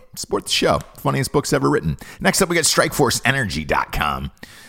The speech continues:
Strike Force Energy is the premier energy drink in the biz. Talking about four exciting erectile dysfunctional flavors. Uh, what's the, what's the reverse of that?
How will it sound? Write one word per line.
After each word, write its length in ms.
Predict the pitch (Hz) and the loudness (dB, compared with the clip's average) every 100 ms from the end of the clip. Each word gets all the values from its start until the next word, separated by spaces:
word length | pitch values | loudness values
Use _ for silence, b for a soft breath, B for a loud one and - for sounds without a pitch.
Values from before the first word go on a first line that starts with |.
| B | B
Strike 260 | - 226 - | 0 0 2
Force 320 | 101 71 - | 0 0 0
Energy 480 | 90 90 92 87 104 | 0 2 2 2 0
is 180 | 92 78 | 0 -2
the 180 | 80 101 | 0 -2
premier 680 | - - 151 156 82 64 64 | -2 -4 -2 0 0 -2 -6
energy 340 | 80 73 71 73 | -4 -2 -2 -4
drink 380 | 73 78 78 - | -2 0 0 0
in 220 | 87 82 | 2 2
the 120 | 69 - | -2 -4
biz. 600 | - 95 107 80 69 67 - B B B | 0 2 2 0 -2 -6 -8 B B B
Talking 240 | - 113 | 2 2
about 180 | 117 101 | 4 2
four 640 | - - 113 120 131 135 123 _ _ _ _ | 0 0 4 4 4 0 -6 _ _ _ _
exciting 680 | - - - 80 82 90 98 - _ _ _ _ _ _ _ _ _ _ _ _ | -6 -4 0 2 2 2 -2 -6 _ _ _ _ _ _ _ _ _ _ _ _
erectile 760 | 78 73 73 - 78 80 87 87 _ - | -4 0 -2 2 2 2 0 -4 _ -6
dysfunctional 720 | 87 85 - 71 67 - 69 | -4 -2 0 0 0 -2 -2
flavors. 600 | 65 - 58 55 57 - - _ _ _ _ _ _ _ _ - - | -2 -4 -4 -6 -8 -10 -16 _ _ _ _ _ _ _ _ -14 -2
Uh, 300 | 254 285 247 | 2 2 0
what's 220 | - 233 | 0 0
the, 100 | - | 0
what's 220 | 190 202 - | 0 0 0
the 80 | |
reverse 360 | 180 104 76 - | 0 2 0 -2
of 60 | 60 | -6
that? 180 | 50 | -8